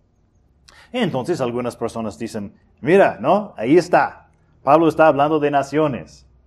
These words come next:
Pero todos acaban de leer, ¿no? Los versículos diez a trece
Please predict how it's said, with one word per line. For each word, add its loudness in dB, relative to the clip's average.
Pero 0
todos 6
acaban 4
de 0
leer, 0
¿no? -4
Los -4
versículos -8
diez -4
a -6
trece -6